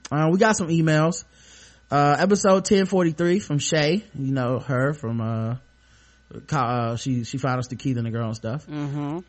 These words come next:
Speaker 1: "It seems to me that Karen is a confident woman and by no means needs me to lift her up or back her up, but I'd like to anyway. I heard this show from the podcast Keith and the Girl. I gave it a shot simply because they liked it and I stuck around for many reasons. At the top of this list mean,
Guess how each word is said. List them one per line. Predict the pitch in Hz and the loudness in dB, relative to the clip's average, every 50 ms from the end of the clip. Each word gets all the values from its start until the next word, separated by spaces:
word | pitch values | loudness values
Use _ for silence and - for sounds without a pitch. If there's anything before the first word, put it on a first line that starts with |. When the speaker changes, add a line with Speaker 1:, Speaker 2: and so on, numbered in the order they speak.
| _ - | _ -2
Speaker 1:
"It | - 170 | -2 0
seems | 165 - 240 247 254 247 | 2 4 6 6 6 8
to | 220 233 | 6 6
me | 226 220 220 214 | 8 8 8 8
that | 202 175 165 | 6 6 4
Karen | - 208 185 185 185 185 | 4 2 2 4 4 2
is | 175 | 2
a | 160 160 | 0 0
confident | - 175 170 170 165 165 160 151 | 2 2 2 2 2 0 0 0
woman | 151 160 160 156 151 147 | 0 0 0 0 0 0
and | 139 135 | 0 2
by | 139 143 | 0 0
no | 139 151 180 202 214 208 | 2 2 2 2 2 4
means | 202 190 185 185 180 175 175 156 151 | 4 4 4 4 2 2 0 0 0
needs | 156 151 151 151 147 143 | 0 2 2 2 2 0
me | 147 165 175 185 | 0 0 0 0
to | 170 170 | 0 2
lift | 160 165 160 156 160 | 2 2 2 2 2
her | 170 160 147 - | 0 0 0 0
up | 135 147 151 143 - - _ | 0 0 0 -2 -4 -6 _
or | 127 135 135 131 | -2 0 0 0
back | 117 143 143 147 151 - | 0 0 0 0 0 0
her | 165 147 139 | 0 -2 0
up, | - 127 131 131 - - | 0 0 -2 -2 -2 -4
but | 123 123 92 | -6 -4 -2
I'd | 104 131 147 139 | -2 -2 0 0
like | 135 139 143 139 - - | 0 -2 -2 -2 -6 -6
to | - 147 135 - | -4 -4 -2 -2
anyway. | 123 123 113 107 101 92 76 76 - - - - - - - - - | -2 -4 -4 -4 -6 -8 -8 -10 -14 -16 -20 -20 -20 -20 -20 -12 -4
I | 107 123 139 | 0 0 4
heard | 170 196 208 208 180 | 4 4 4 4 4
this | 202 196 185 - | 2 2 2 0
show | - 180 175 175 170 | 0 0 2 2 2
from | 156 165 143 | 0 -2 -4
the | 127 | -4
podcast | 110 - 156 151 151 151 - 156 143 139 135 | -2 0 0 2 0 0 0 -2 -2 -2 -2
Keith | - 143 131 127 | -2 -2 -2 -2
and | 120 113 | -2 -4
the | 110 | -4
Girl. | - 113 107 101 92 | -4 -4 -4 -2 -4
I | 110 | -4
gave | 107 131 147 160 170 | -2 0 0 0 0
it | 170 | 0
a | 170 | -2
shot | - - 170 156 156 151 - - - - - - _ | 0 2 2 2 2 2 -2 -6 -18 -20 -20 -20 _
simply | - - 170 165 160 | -2 0 0 2 2
because | 156 160 151 - 160 151 147 143 127 | 0 -2 0 2 2 2 2 2 0
they | 143 156 180 190 | 2 2 2 4
liked | 180 175 180 180 175 - | 4 4 2 2 0 0
it | 180 170 - | -2 -2 -2
and | 127 127 | -2 -2
I | 127 139 | -2 -2
stuck | 131 - - 160 160 156 | -2 0 0 0 0 0
around | 160 151 151 156 151 147 | -2 0 2 2 2 2
for | 143 147 | 0 0
many | 131 131 135 139 135 | -2 0 0 0 0
reasons. | 135 123 117 110 101 98 - - 110 _ - - - - _ | 0 0 -2 -4 -4 -6 -10 -14 -14 _ -20 -20 -20 -10 _
At | - 127 120 | -2 -2 -2
the | 120 | 0
top | 123 - 185 190 185 196 | 2 4 4 4 4 4
of | 190 | 4
this | 190 190 165 | 2 2 2
list | 165 165 170 170 151 151 | 2 2 2 2 2 2
mean, | 143 147 143 143 143 139 139 143 | 0 0 0 0 0 0 0 -2